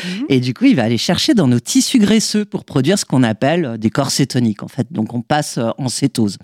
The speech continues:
Speaker 2: C'est un terme qu'on entend souvent, parce qu'on entend souvent parler de régime cétogène en ce moment. Donc, euh, voilà. Alors, la cétose, euh, c'est magique, parce qu'en fait, euh, notre corps, il va se nourrir de nos cellules adipeuses,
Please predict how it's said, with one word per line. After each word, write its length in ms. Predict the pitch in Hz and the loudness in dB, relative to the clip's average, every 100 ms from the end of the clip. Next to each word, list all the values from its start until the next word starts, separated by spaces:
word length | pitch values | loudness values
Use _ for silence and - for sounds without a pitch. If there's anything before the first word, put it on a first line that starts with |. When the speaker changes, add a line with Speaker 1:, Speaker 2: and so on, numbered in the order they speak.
| _ - _ _ | _ -20 _ _
Speaker 2:
C'est 140 | - | -4
un 80 | 131 | -2
terme 240 | 131 190 190 | 0 0 0
qu'on 140 | 175 | 2
entend 240 | 139 135 | 2 0
souvent, 300 | 131 - 156 | -4 0 2
parce 160 | 175 - | 0 -2
qu'on 240 | - 123 | -2 2
entend 240 | 120 113 120 | 2 0 -8
souvent 260 | - 139 | -4 -2
parler 260 | 143 127 139 | 0 2 0
de 60 | - | 2
régime 300 | 127 127 120 | 2 2 0
cétogène 640 | - 117 143 120 135 139 | 0 0 0 2 0 0
en 80 | 131 | -2
ce 80 | - | -4
moment. 240 | 127 123 165 - - - - - | -2 -2 -2 -6 -20 -20 -20 -4
Donc, 380 | 127 127 120 131 | 2 2 0 -2
euh, 240 | 113 113 | 0 0
voilà. 280 | 113 92 - - - | -2 -4 -4 -12 -4
Alors, 280 | 135 127 - | -2 -2 -2
la 140 | 151 135 | -2 0
cétose, 500 | - 127 180 185 156 | 0 2 2 2 2
euh, 100 | 117 | 0
c'est 200 | - 147 | 2 2
magique, 460 | 139 120 - - - _ - _ | 2 0 -6 -10 -20 _ -20 _
parce 160 | 139 | -2
qu'en 160 | - 135 | 0 -2
fait, 340 | - 180 196 | 0 0 0
euh, 120 | 180 127 | 2 2
notre 240 | 120 - | 2 0
corps, 160 | 175 190 | 2 2
il 80 | |
va 100 | 127 | 2
se 180 | 120 - | 0 2
nourrir 420 | 202 185 190 - _ _ - | 4 4 2 0 _ _ -20
de 200 | 123 190 | 0 4
nos 160 | 185 | 4
cellules 380 | 156 - 139 139 | 2 0 0 2
adipeuses, 580 | 127 113 113 151 233 | 0 -2 -4 -2 0